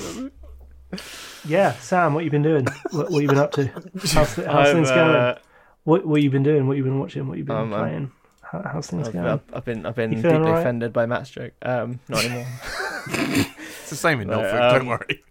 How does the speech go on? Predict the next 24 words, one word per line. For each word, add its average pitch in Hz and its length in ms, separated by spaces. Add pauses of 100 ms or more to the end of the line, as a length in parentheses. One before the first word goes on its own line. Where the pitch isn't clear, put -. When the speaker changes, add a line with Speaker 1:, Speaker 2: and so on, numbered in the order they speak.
(360)
Speaker 2:
<laughs> - 680
It's - 200
just 131 160
an 117 60
East 110 180
Anglian 107 380
thing. 131 80
Speaker 3:
It's - 160
an - 100
East 123 140
Anglian 123 340
thing. - 220 (640)
Speaker 2:
Yeah. 120 360 (200)
Um, 165 680 (360)
yeah, 202 120
I've 208 80
been 247 140
doing, 269 160
like, 139 300
a 135 60
lot 131 180
of 131 160
just - 340 (120)
small 123 680